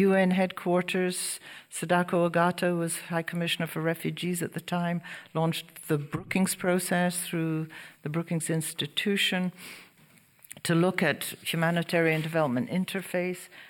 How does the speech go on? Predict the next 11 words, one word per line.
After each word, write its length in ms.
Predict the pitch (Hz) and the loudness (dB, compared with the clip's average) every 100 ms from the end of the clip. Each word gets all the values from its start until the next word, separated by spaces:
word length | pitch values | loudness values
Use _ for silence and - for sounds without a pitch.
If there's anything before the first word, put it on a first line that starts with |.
| - | -8
There 80 | 170 | -4
was 100 | 170 | 0
a 40 | |
lot 280 | 190 196 214 | 4 4 4
of 180 | 185 - | 2 -2
talk 320 | 190 160 160 | 0 0 0
about, 480 | 165 160 156 - - | -4 -2 -2 -4 -6
um, 320 | 147 143 147 147 - - - - | -4 -2 -4 -8 -18 -20 -20 -10
uh, 340 | - 147 139 117 | -4 0 2 0
humanitarian, 1200 | - - 160 156 151 - 160 151 147 139 135 139 | 0 -2 0 0 0 -2 -2 0 0 -2 -2 -2
um, 400 | 131 - - | -4 -4 -6